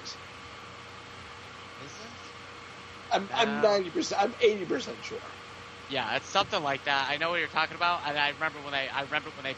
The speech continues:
Speaker 1: put it in the movie.
Speaker 2: Yeah.
Speaker 1: But it's, I don't think that's Amazing Stories.
Speaker 2: I could be wrong. I know
Speaker 1: Well,
Speaker 2: it shows
Speaker 1: I
Speaker 2: up in the Twilight Zone, mo-, uh, one of the, not Twilight Zones or one of the other ones, but I was pretty sure it was a short in, uh,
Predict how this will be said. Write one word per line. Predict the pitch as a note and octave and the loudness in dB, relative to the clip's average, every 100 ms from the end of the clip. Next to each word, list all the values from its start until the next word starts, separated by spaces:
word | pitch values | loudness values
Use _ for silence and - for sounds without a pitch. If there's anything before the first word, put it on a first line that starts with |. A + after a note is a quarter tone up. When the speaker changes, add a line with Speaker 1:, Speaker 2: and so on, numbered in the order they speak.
| - | -4
Speaker 1:
put | C#3+ | -4
it | |
in | C3 B2+ | -4 -8
the | |
movie. | C#3+ B2+ A2+ - - - - - - - | -6 -4 -6 -8 -14 -14 -14 -14 -4 2
Speaker 2:
Yeah. | - - - - - | 2 2 -10 -12 -8
Speaker 1:
But | C3 | -8
it's, | - - - - - - - | -8 -12 -12 -14 -14 -14 -4
I | C3 | 0
don't | D#3 | 2
think | E3+ D#3+ | 0 0
that's | E3+ E3 | 0 2
Amazing | F3 E3+ E3+ | 2 0 0
Stories. | - F3 A2+ - - - - - - - - - - | -6 -4 -6 -8 -12 -14 -14 -14 -14 -14 -14 -10 -4
Speaker 2:
I | - | 4
could | D#3+ | 4
be | E3 | 6
wrong. | D3+ E3+ B3 B3+ - - - - | 4 4 2 0 -4 -14 -6 4
I | F#3+ | 8
know | C#4 B3+ | 8 8
Speaker 1:
Well, | - | 8
Speaker 2:
it | |
shows | A3+ A3+ | 8 6
Speaker 1:
I | |
Speaker 2:
up | A3 | 4
in | |
the | F#3+ | 0
Twilight | - A#3+ B3 E3 - | 0 2 4 2 0
Zone, | D3 C#3+ C#3 C3+ - C3 D3+ | -2 -2 -4 -10 -14 -4 4
mo-, | F3 | 6
uh, | E3 D3+ E3+ D#3+ | 6 2 0 4
one | E3+ | 6
of | D#3+ | 6
the, | - - - | 2 0 2
not | E3 - | 2 4
Twilight | D#3+ F#3 F3 | 4 6 6
Zones | D#3 D#3+ D#3 | 6 6 4
or | C#3 | 2
one | D3 D#3+ | 2 4
of | D#3+ | 8
the | |
other | E3+ D3+ | 8 8
ones, | C#3 D3 | 4 2
but | D3+ - - - - | 4 4 2 -10 4
I | F3+ | 6
was | D#3 | 6
pretty | B3 C4+ | 4 6
sure | B3 B3 | 8 8
it | |
was | E3 | 6
a | D#3 | 4
short | - F#3 F#3 F3 - | 4 6 6 4 -2
in, | D#3 D#3 D3+ | -2 0 4
uh, | D3+ D3 C#3+ | 6 6 4